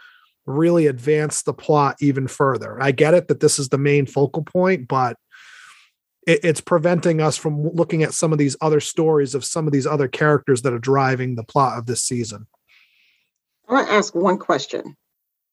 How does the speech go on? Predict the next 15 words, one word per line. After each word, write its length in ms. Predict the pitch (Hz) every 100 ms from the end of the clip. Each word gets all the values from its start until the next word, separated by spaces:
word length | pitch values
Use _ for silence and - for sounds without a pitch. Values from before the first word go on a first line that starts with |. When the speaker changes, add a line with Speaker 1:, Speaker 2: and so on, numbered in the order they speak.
| _ _ _
Speaker 2:
Why 680 | 151 143 185 208 233 262 269 -
did 220 | 160 -
they 160 | 170 160 -
pepper 640 | - 208 - 185 180 180 _
the 180 | 139 135 _ _ _ _ _ -
first 320 | 202 208 -
couple 320 | 196 - 156
of 60 | -
episodes 720 | 156 156 - 143 131 127 139 - -
with 240 | 147 143 - -
all 280 | 165 185 185
this 200 | 190 -
D 300 | 143 170 160
S 180 | 147
nine 600 | 156 151 143 143 143 139